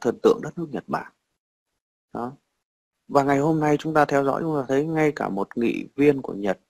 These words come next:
là nữ đó, người ta cũng phát biểu về cái vấn đề mà, các cái vấn đề của nước Nhật đó. Thì đặc biệt trong đó nổi lên cái vấn đề về cái, cái, cái ngành công nghiệp giải trí người lớn, đúng không ạ? Và người ta coi đó là một cái vấn đề bức xúc trong xã hội Nhật Bản.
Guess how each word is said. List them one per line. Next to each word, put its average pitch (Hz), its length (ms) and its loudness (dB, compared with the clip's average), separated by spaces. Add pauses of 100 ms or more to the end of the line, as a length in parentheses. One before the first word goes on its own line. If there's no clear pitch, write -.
(180)
là 98 200 -6
nữ 127 360 -2
đó, 190 60 -10 (100)
người 120 120 -4
ta 143 100 -2
cũng 160 160 -10
phát 208 220 -2
biểu 104 220 2
về 113 160 2
cái 135 140 -2
vấn 147 220 -4
đề 120 220 2
mà, 113 180 -6
các 165 160 -2
cái 151 80 -2
vấn 156 140 -2
đề 127 180 2
của 101 120 -4
nước 175 200 0
Nhật 135 320 2
đó. 180 100 -4 (920)
Thì 143 120 2
đặc 127 200 0
biệt 135 160 -2
trong 151 160 -2
đó 156 140 -2
nổi 107 280 0
lên 135 160 2
cái 147 100 2
vấn 143 200 -2
đề 110 260 2
về 101 180 0
cái, - 140 -2 (200)
cái, 135 180 -8
cái 135 140 -6
ngành 131 320 0
công 147 260 4
nghiệp 117 180 2
giải 90 320 -4
trí 135 180 0
người 151 180 4
lớn, 110 240 2 (300)
đúng 135 160 4
không 156 100 0
ạ? - 60 -14 (540)
Và 123 100 4
người 131 120 0
ta 147 120 2
coi 156 240 2
đó 147 220 0
là 175 100 -2
một 131 260 0
cái 110 120 -2
vấn 135 160 -2
đề 110 160 2
bức 165 240 -2
xúc - 200 -10
trong 127 200 -4
xã - 140 -10
hội 127 180 -2
Nhật - 200 -10
Bản. 82 200 -12